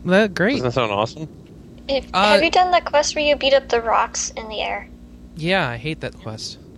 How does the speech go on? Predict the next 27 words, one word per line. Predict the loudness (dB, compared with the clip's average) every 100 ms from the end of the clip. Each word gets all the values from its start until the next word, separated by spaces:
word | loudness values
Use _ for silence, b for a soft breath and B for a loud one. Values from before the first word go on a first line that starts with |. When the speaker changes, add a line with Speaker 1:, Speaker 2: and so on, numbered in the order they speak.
| -20 -20 -20 -20 -20 -20 -20 -20 -20 -6
Speaker 2:
That's | -6 -6 -4
easy. | 2 2 2 0 -2 -8
Of |
course, | -8 -2
I | -2
didn't | -2 -4
use | -6 -6
Speaker 3:
Yeah. |
Speaker 2:
the, | -4 -6 -2
I | -2
didn't | -2 -4
fly. | -2 0 0
I | -2
just | -4 -6
shot | -4
him | -6
from | -10
the | -4
Speaker 3:
Yeah, | 0
Speaker 2:
ground. | 2
Speaker 3:
you | 2
just | 0 2
shot | 2 2
it | 2
from | 0
the | -2
ground. | 0 0 0 -2